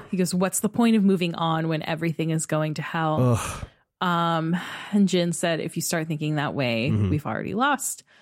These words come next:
Speaker 1: He says, "Sure, but I've never felt as alone as I do right now."
Speaker 2: Oh, yeah, I wrote that line down. I'm just like,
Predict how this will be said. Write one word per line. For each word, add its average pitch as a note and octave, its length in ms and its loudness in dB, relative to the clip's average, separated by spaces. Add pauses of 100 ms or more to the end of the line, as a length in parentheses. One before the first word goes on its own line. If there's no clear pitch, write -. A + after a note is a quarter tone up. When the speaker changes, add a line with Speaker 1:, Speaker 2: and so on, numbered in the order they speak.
(120)
Speaker 1:
He F3 140 -2
says, F3 220 0
"Sure, D#3 280 0
but D#3 120 -2
I've D3+ 160 -2
never D3+ 320 0
felt C#3+ 280 -4
as D3 100 -4
alone G#2+ 420 -4
as - 120 -6
I - 80 -4
do F#2+ 240 -8
right - 360 -8
now." - 320 -10
Speaker 2:
Oh, F3 580 0
yeah, A2 200 2
I A#2+ 100 4
wrote B2+ 180 2
that A2 140 0
line F#2 180 -2
down. C#2 320 -2 (100)
I'm B2+ 280 0
just C3 280 -2
like, F3+ 80 -2